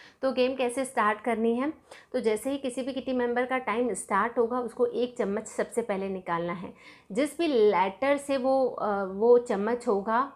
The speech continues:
वो वाले वर्ड की स्पेलिंग आपको कंप्लीट करनी है। तो कैसे, जैसे मेरा टाइम शुरू होता है, अब मैंने एक स्पून सबसे पहले निकाला, ये निकला सी। तो अब मुझे ये सी से क्रेन वाला कंप्लीट करना है, ठीक है।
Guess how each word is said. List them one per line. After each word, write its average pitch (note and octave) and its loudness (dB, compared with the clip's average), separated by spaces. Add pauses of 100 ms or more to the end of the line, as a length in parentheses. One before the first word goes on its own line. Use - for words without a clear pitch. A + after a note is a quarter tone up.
वो A3+ 8
वाले B3 4
वर्ड G#3 0
की B3 -4
स्पेलिंग G#3 0
आपको G#3 -4
कंप्लीट F3+ -8
करनी D3+ -8
है। F3 -18 (160)
तो A3 2
कैसे, G#3+ -2
जैसे A3+ 0
मेरा G#3+ 0
टाइम A3 0
शुरू A3+ -2
होता G#3+ 0
है, G#3 -2
अब A#3 -2
मैंने G#3+ -2
एक A#3+ -4
स्पून A3+ -4
सबसे G#3+ -8
पहले G3 -6
निकाला, G#3+ -4 (460)
ये A#3+ 4
निकला C4 0
सी। C4 -6 (460)
तो C#4 8
अब A#3+ 4
मुझे C4 2
ये C#4 4
सी B3 0
से C#4+ -2
क्रेन B3 2
वाला C4 8
कंप्लीट G#3 0
करना E3 -2
है, G3 -6
ठीक B3+ -6
है। C#4 0